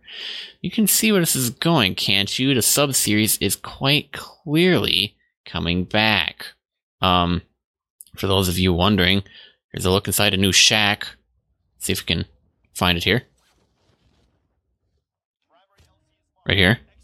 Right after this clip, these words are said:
There's a door. There's a code. Gotta punch in a code. And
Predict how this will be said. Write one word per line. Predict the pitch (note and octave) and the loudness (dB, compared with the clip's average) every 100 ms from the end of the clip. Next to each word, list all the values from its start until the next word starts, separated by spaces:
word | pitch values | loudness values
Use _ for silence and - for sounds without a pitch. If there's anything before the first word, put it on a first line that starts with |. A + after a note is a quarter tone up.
| _ _ _ _ _ | _ _ _ _ _
There's | F#3+ | -2
a | G2 | 2
door. | E2+ G2 - _ _ - - _ _ _ _ _ _ _ _ _ _ _ | 4 2 -2 _ _ -20 -20 _ _ _ _ _ _ _ _ _ _ _
There's | E2+ | -4
a | G#2 | 0
code. | D3 D#2 - _ _ _ _ _ _ _ - | 0 -2 -6 _ _ _ _ _ _ _ -4
Gotta | F#2 | -2
punch | - F#2+ A2 | 0 0 0
in | |
a | |
code. | B2 F2 A2+ - _ _ _ _ _ _ _ _ _ _ _ _ _ _ _ _ _ _ _ _ _ _ _ _ _ _ _ - | 2 2 2 -2 _ _ _ _ _ _ _ _ _ _ _ _ _ _ _ _ _ _ _ _ _ _ _ _ _ _ _ -4
And | G#2 F#2+ | 0 0